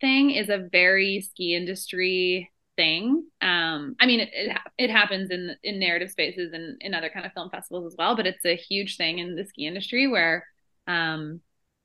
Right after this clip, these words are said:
you have seventy-two hours to go out and create, like, the most epic ski movie, and then everybody shows it, and it's this night of ski movie watching, and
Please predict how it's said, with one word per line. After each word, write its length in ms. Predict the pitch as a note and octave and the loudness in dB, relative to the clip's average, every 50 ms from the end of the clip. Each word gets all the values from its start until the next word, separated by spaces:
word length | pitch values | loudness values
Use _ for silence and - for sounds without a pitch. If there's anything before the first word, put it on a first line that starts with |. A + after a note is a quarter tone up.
| _ _ _ _ _ _ _ _ - | _ _ _ _ _ _ _ _ -2
you 140 | B3+ A#3+ A3 | 2 4 6
have 140 | G3+ G3 | 4 4
seventy-two 380 | G3 G#3+ G3 G3 G3 F#3+ - G3 | 4 2 0 0 0 -2 0 2
hours 260 | F3 E3+ F3+ F#3 F#3 - | 4 4 4 2 0 -2
to 120 | - G#3 | -4 -2
go 60 | G3 | 2
out 200 | F3+ F3 E3+ E3+ | 2 2 2 2
and 100 | F3 F#3+ | 0 -4
create, 460 | F#3+ - G3 F3 E3 E3 D#3+ D3+ - | -6 -4 0 2 2 2 2 2 0
like, 280 | - B2+ B2+ C3 - - | -2 -4 -4 -4 -6 -8
the 80 | - G3 | -8 -8
most 180 | E3 F#3 - C#3+ | -8 -6 -4 -4
epic 260 | D#3+ F3+ - - - | -4 -4 -4 -8 -16
ski 160 | - - F3 | -14 -12 -10
movie, 340 | F3 E3 D#3+ D#3 D#3+ D#3+ D#3+ | -10 -10 -8 -8 -6 -6 -6
and 120 | D#3 D3+ | -6 -6
then 80 | D3 D3+ | -6 -8
everybody 240 | C#3+ C#3+ - D3 - | -8 -8 -10 -12 -8
shows 360 | - - B3+ A3+ G#3+ G#3 G#3 | -4 0 0 2 2 0 0
it, 260 | G3 F#3+ F#3 F#3 F3 | 0 2 2 2 0
and 80 | E3 E3 | -2 -6
it's 160 | D#3+ - _ | -8 -10 _
this 160 | - F3 - | -16 -14 -6
night 180 | - E3+ E3 D#3 | -4 -2 -2 -2
of 100 | D#3+ E3 | -4 -6
ski 260 | - - F#3 E3+ E3+ | -10 -8 -6 -6 -6
movie 320 | E3 D#3+ D#3+ D#3 D#3+ E3 D#3+ | -6 -8 -8 -8 -8 -6 -6
watching, 500 | D#3+ D#3 D3+ E3 - - E3+ D#3+ D#3+ D3+ | -4 -4 -6 -6 -6 -4 -4 -4 -4 -4
and 260 | C#3 C3+ C3+ F3+ | -6 -6 -8 -10